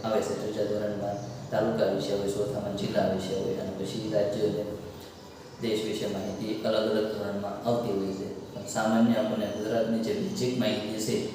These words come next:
એનો ખ્યાલ હોય તો મજા આવે ભણવામાં, નકર ખબર ન હોય તો અને સર ક્યારેક પૂછે તો લોચા થાય. એના કરતાં બેઝિક માહિતી ખ્યાલ હોય તો વધારે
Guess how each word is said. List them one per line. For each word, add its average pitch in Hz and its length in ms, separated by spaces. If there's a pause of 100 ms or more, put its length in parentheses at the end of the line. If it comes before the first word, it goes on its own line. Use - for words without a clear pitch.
(220)
એનો 104 120 (120)
ખ્યાલ 107 320
હોય 110 200 (280)
તો 104 100 (720)
મજા 117 260
આવે 101 240
ભણવામાં, 98 480 (140)
નકર - 300 (760)
ખબર 113 320
ન 113 100
હોય 110 260 (140)
તો 101 140
અને 104 160
સર 104 280 (100)
ક્યારેક - 340
પૂછે 120 280 (380)
તો 104 100 (380)
લોચા 104 340
થાય. 98 300
એના - 180
કરતાં - 320 (300)
બેઝિક 123 400
માહિતી - 380
ખ્યાલ 120 200
હોય 131 180 (340)
તો 143 120
વધારે 131 400